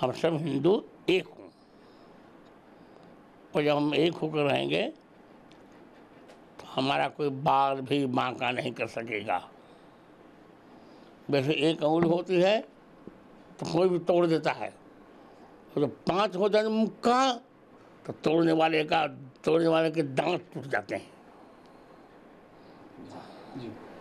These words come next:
Speaker 2: ए, मेरा एक सवाल था कि जम्मू कश्मीर में धारा तीन सौ सत्तर से जुड़े जो सवाल है उसमें हाल ही में,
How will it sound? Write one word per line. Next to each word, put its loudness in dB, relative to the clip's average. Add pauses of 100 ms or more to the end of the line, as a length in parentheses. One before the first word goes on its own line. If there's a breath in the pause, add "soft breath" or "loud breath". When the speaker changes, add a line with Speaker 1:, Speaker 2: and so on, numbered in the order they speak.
(180)
Speaker 2:
ए, 4
मेरा 2
एक -2
सवाल 0
था 2
कि -4
जम्मू 2
कश्मीर 2
में 0
धारा 0
तीन -2
सौ -2
सत्तर -4
से -2
जुड़े -2
जो -2
सवाल 2
है 0
उसमें -2
हाल 6
ही 4
में, 0